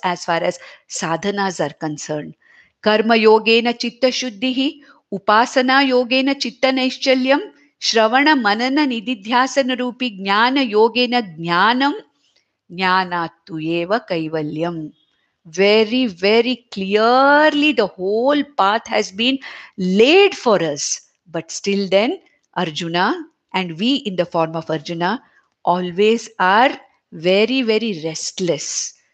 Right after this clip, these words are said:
to choose the highest, to choose the best, thinking that probably I may lose out on that.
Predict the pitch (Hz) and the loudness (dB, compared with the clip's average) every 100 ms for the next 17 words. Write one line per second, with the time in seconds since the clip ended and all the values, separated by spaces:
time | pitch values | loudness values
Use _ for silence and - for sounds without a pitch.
0 | _ _ _ - 269 269 302 320 233 277 | _ _ _ -2 -2 0 0 2 2 0
1 | 233 214 214 185 - - - _ _ _ | 2 2 2 0 -6 -12 -14 _ _ _
2 | _ - 302 294 359 339 - 262 226 214 | _ -2 -2 2 2 2 2 2 2 0
3 | - - - _ _ _ _ - 349 339 | -2 -10 -12 _ _ _ _ -2 -2 0
4 | 370 320 302 302 247 247 277 240 247 220 | -2 0 0 0 0 2 0 0 -2 -4
5 | 240 269 240 185 180 165 151 147 - | -4 0 2 2 0 -4 -4 -10 -12